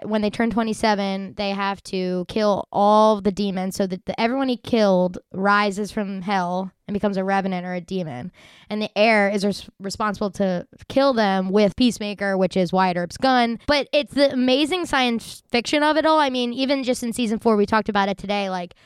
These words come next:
I cannot believe in season four we got, uh, Cupid putting a spell on everybody episode where everyone's falling in love, uh, episode where the Earp sisters lose their memories and are just, like, fucking bo-,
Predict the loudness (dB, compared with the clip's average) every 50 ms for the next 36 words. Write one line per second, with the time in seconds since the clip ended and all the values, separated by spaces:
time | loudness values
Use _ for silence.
0 | _ -20 -6 -2 -2 0 2 2 4 4 2 2 2 2 4 4 4 2 2 2
1 | 2 2 2 2 2 2 4 4 4 4 4 2 2 2 4 4 4 4 2 0
2 | _ _ _ _ _ _ _ _ _ 0 2 2 2 2 2 4 4 4 4 4
3 | 4 4 4 2 0 0 0 0 2 2 2 0 0 0 0 2 2 2 2 2
4 | 2 2 2 2 2 2 2 4 2 2 2 2 0 0 2 2 2 4 2 2
5 | 2 2 0 0 0 2 2 2 2 0 -2 0 0 0 0 0 -4 -12 -18 -18
6 | -4 0 4 4 6 6 6 4 2 2 0 0 0 0 0 2 4 4 4 4
7 | 4 2 2 2 2 4 4 2 2 2 0 2 2 0 0 2 2 4 6 6
8 | 6 6 4 2 2 2 0 0 2 2 4 4 4 4 2 0 2 2 2 2
9 | 2 2 0 2 2 0 0 0 -2 -4 -4 -2 -2 0 0 0 -2 0 2 2
10 | 2 0 0